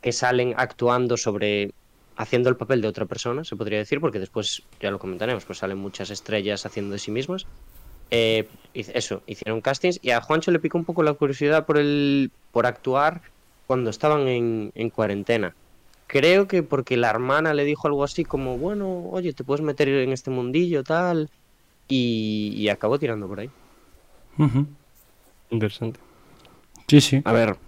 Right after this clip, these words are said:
Speaker 3: jugando al baloncesto y ganando millones, yo no me cambiaría de momento a, a ser
Speaker 2: <laughs>
Speaker 3: entrenador, ¿no?
Speaker 1: Falta otra fuente de ingreso.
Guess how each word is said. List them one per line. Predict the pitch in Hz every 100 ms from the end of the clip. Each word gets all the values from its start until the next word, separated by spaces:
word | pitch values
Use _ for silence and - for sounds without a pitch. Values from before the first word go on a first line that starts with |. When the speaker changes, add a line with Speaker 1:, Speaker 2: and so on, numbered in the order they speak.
| - - -
Speaker 3:
jugando | - 110 110 117
al | 117
baloncesto | 113 110 117 -
y | 107
ganando | 110 113
millones, | 110 104 113 123 113
yo | 107 113
no | 117
me | 110
cambiaría | 98 92 95 92
de | 87 87
momento | 82 95 - -
a, | - - 131 165 - _ - -
a | -
ser | - - -
Speaker 2:
<laughs> |
Speaker 3:
entrenador, | - 151 104 113
¿no? | 95
Speaker 1:
Falta | 120 135
otra | 127 139
fuente | - 131 127
de |
ingreso. | 120 120 120 120